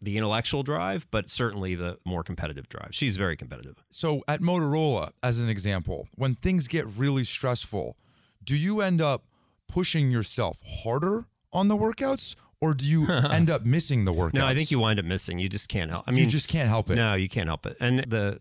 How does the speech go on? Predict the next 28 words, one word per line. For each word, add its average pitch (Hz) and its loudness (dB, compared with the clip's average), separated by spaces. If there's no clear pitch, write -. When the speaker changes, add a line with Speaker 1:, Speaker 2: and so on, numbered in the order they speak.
Speaker 1:
regularity 120 2
of 95 0
sleep 107 0
and, 95 0
you 104 -2
know, 98 0
all 107 0
that's 98 -2
really 98 0
important. 98 -4
You 113 -4
just 123 -2
can't. 87 -6
And 143 2
I 175 2
wasn't 117 0
competing 104 0
at 90 -6
the - -6
same 90 -2
level 90 -4
back 95 -2
then 104 -2
in 107 2
that 95 0
job, - -4
for 113 0
sure. - -4